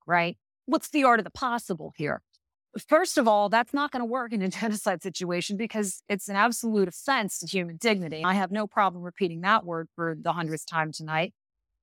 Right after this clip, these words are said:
The thing is, when we talk about support for Ukraine, yes, for some people, it, it may be the first thing to get them to hear is that, okay, this is an investment in, in geopolitical security and global security. And, and that's great. I don't have a problem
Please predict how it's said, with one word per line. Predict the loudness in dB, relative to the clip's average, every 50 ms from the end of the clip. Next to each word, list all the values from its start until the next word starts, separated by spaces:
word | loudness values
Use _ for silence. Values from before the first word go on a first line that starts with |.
| _ _
The | -2 0 0
thing | 0 2 0 2 4 4
is, | 4 4 4 4 2 0 0 -4 -4 0
when | 2 2 4 4
we | 4 4 4 4
talk | 2 2 4 4 4 2
about | 0 -4 -4 -4 -4 -4
support | -8 -14 _ 2 2 2 2
for | 0 -2
Ukraine, | -2 -2 -4 -4 0 2 2 2 2 0 -2 -6 -8 -12 _ _ _ _ _ _ _ _ _
yes, | 0 4 6 8 8 8 6 6 2 -4 -12 -16 _ _ _ _ _ _ _ _
for | -4 -2
some | 0 2 0 0
people, | 0 -2 -10 -8 -4 -2 0 0
it, | 0 -2 -2
it | -4 -4 -2 0
may | 2 4 4 4
be | 4 2
the | 0 -2
first | -4 -4 -2 -2 0 -2 -4 -10 -12 -16 _
thing | 0 0 2 2
to | 0 0
get | 2 2 2 2
them | 2 -2 -2
to | -2
hear | -4 -6 -8 -6 -2 -2
is | -2 -2
that, | -2 -4 -2 -2
okay, | -2 -4 -4 -4 -4 -2 -2 -2
this | -2 -4 -6
is | -6 -6 -6
an | -6
investment | -4 2 4 4 4 4 0 -4 -4 -4
in, | -2 -2 -2 -2 -4
in | -4 -6 -4 -4 -2
geopolitical | 0 0 0 0 0 _ -2 0 0 0 -2 0 0 0 2 2 0 -2 -4 -6
security | -10 -10 -2 0 2 2 4 2 2
and | 0 0
global | 0 0 0 0 -2
security. | -6 -10 -10 -4 -2 0 0 0 0
And, | 0 0 0 2 2
and | 2 2 2
that's | 2 0 -2
great. | -2 2 2 4 4 4
I | 4 4
don't | 2 0 -4
have | -6 -10 -10
a | -12
problem | -14 -10 _ -6 -6 -6 -6 -8 -8 -8 -8 -10